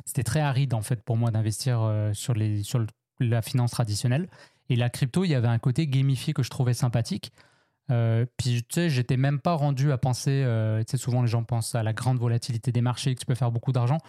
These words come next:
Moi, honnêtement, j'étais même pas là-dessus parce que on, donc, il y avait eu tout un bear market. Moi, j'arrivais vraiment à la fin du bear market, mais sans le savoir. Et, euh, bah, moi, j'avais plus vu, si je regardais les, les graphiques, je voyais que oui, c'était parti en couille dans le passé.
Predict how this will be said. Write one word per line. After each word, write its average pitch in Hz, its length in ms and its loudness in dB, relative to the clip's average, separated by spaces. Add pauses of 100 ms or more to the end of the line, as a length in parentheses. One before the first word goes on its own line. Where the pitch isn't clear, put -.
(260)
Moi, 147 100 4
honnêtement, 160 320 0
j'étais 127 240 0
même 120 180 2
pas 131 100 2
là-dessus 131 280 0
parce 131 200 0
que 120 320 2
on, 120 540 0
donc, 139 420 -2
il 123 40 0
y - 20 2
avait 117 140 2
eu 117 260 0
tout - 220 -4
un 123 80 0
bear 120 160 0
market. 123 340 -2
Moi, 127 80 2
j'arrivais 113 240 2
vraiment 123 280 2
à - 20 2
la 120 80 2
fin 135 160 0
du 120 100 0
bear 117 160 2
market, 120 360 -2 (340)
mais 113 100 2
sans - 140 -2
le 113 80 2
savoir. 127 400 -2 (440)
Et, 113 280 2
euh, 110 280 2
bah, 113 440 0
moi, 139 120 2
j'avais 120 200 2
plus 127 240 0
vu, 131 340 2
si - 180 -4
je 120 60 2
regardais 117 300 2
les, 110 320 0
les 113 120 0
graphiques, 113 420 0
je 110 60 0
voyais 117 220 2
que - 100 -4
oui, 135 80 0
c'était 120 160 -2
parti 120 280 -2
en 120 40 2
couille 123 140 0
dans 113 80 2
le 107 60 0
passé. 147 320 0